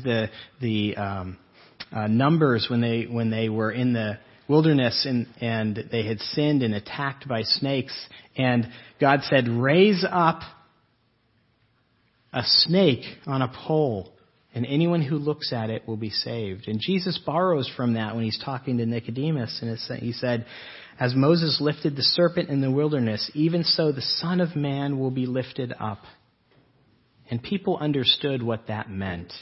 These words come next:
That meant death. The Son of Man will be lifted up, and whoever believes in him should not perish, but have eternal life. And even earlier in this chapter, we looked at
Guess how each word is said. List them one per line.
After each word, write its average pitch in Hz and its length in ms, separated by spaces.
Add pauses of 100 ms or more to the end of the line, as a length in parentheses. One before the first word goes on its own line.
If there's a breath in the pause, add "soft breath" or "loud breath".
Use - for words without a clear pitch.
(540 soft breath)
That 110 120
meant 127 300
death. 95 280 (1160 soft breath)
The 120 80
Son 151 280
of 175 80
Man 156 220
will 135 80
be 123 100
lifted 120 320
up, 113 180
and 113 80
whoever 147 380
believes 156 520
in 139 80
him 117 220
should 120 240
not 143 240
perish, 107 560
but 107 100
have 104 260
eternal 98 500
life. 92 300 (2750 soft breath)
And 117 100
even 135 220
earlier 139 440
in 120 100
this 143 300
chapter, 123 400
we 117 160
looked 127 280
at 120 120